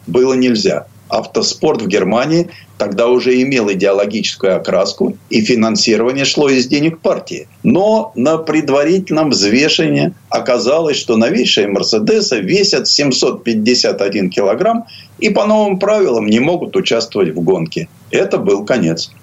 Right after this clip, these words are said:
В сердцах заводской пилот Манфред фон Браухич воскликнул: «Навели лакировку и остались в дураках». Директор команды Нойбауэр пришел в восторг. Он тотчас приказал содрать с машин белую краску.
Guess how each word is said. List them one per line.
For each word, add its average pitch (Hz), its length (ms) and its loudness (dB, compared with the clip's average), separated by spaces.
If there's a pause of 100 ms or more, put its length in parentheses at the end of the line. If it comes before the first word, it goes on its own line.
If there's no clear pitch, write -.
В - 80 -4
сердцах 202 640 0 (260)
заводской 117 600 0
пилот 117 400 0
Манфред 107 500 -2
фон 95 240 -2
Браухич 92 640 -2 (180)
воскликнул: 113 800 -2 (260)
«Навели 160 420 2
лакировку 123 800 -2 (140)
и 170 80 0
остались 139 580 0
в 87 80 -10
дураках». 110 560 -2 (240)
Директор 160 480 0
команды 143 560 0
Нойбауэр 120 720 0
пришел 123 480 0
в 113 40 -2
восторг. - 440 -2 (260)
Он 147 360 0
тотчас 185 560 0
приказал 139 600 0
содрать 135 460 -2
с - 60 -2
машин 120 400 0
белую 113 320 2
краску. 104 460 -4